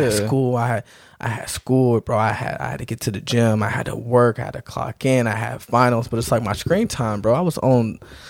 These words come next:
Speaker 2: it says ten hours.
Speaker 1: Dang. Ten's kinda crazy.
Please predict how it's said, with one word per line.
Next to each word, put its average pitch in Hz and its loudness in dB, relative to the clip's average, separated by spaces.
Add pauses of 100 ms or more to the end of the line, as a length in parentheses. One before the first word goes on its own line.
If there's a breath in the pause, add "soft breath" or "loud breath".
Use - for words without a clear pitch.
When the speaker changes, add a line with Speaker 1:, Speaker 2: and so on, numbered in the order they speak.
(280 loud breath)
Speaker 2:
it - -18
says - -2
ten 165 2
hours. 180 -2
Speaker 1:
Dang. - 2 (720 loud breath)
Ten's 107 2
kinda - -6
crazy. 98 -2